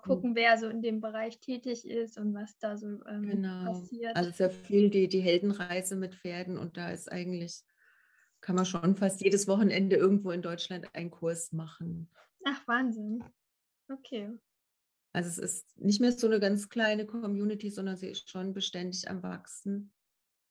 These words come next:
Speaker 2: Ja, voll schön. Ja. Cool. Und, ähm, ja, über deine Arbeit vor Ort, wenn jemand jetzt sagt, der kommt da aus Karlsruhe und Umgebung, ähm, wie kann er mehr über dich, äh, oder über euren Hof da herausfinden?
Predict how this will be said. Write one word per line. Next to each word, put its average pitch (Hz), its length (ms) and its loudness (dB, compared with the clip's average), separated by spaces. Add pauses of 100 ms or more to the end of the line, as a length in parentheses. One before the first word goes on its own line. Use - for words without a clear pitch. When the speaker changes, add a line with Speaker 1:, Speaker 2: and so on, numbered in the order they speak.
Speaker 2:
Ja, 240 400 -2 (300)
voll 262 120 -8
schön. 226 500 -4 (520)
Ja. 233 280 -8 (1000)
Cool. 233 360 4 (500)
Und, 277 480 8
ähm, 269 260 6
ja, 277 220 10
über 254 200 4
deine 262 400 6
Arbeit 302 440 6
vor 330 240 -2
Ort, 311 320 6
wenn 262 120 -8
jemand 247 360 -12
jetzt 233 180 -12
sagt, 240 240 -4
der 240 100 -4
kommt 254 340 -6
da 240 260 4
aus 240 160 -10
Karlsruhe 247 560 -2
und 220 120 -2
Umgebung, 254 760 0
ähm, 226 400 0
wie 233 100 -6
kann 233 200 -8
er 226 80 -4
mehr 226 260 -2
über 214 140 -6
dich, 240 340 -12 (160)
äh, 233 280 -2
oder 214 220 -4
über 208 380 -6
euren 214 600 0 (100)
Hof 262 260 -8
da 254 220 -4
herausfinden? 254 800 -4